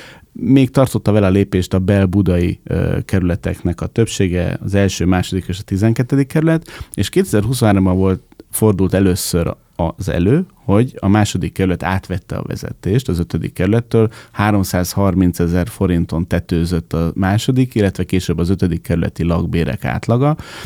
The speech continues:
és pont ez az a két kerület volt az, ahol a szinte a legnagyobb visszaesés, tehát ez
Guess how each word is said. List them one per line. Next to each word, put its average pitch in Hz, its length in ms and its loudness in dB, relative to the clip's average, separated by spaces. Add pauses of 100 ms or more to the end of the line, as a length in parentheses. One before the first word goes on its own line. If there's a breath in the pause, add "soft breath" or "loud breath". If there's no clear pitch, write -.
(160 loud breath)
és 101 280 0
pont 143 300 0
ez 104 100 2
az 95 120 2
a 95 120 2
két 98 260 0
kerület 90 440 0
volt 82 280 -4
az, 101 180 2
ahol 98 320 0
a 95 220 2 (200 soft breath)
szinte 120 300 0
a - 20 4
legnagyobb 92 440 2
visszaesés, 95 800 -2
tehát - 260 -4
ez 82 120 -4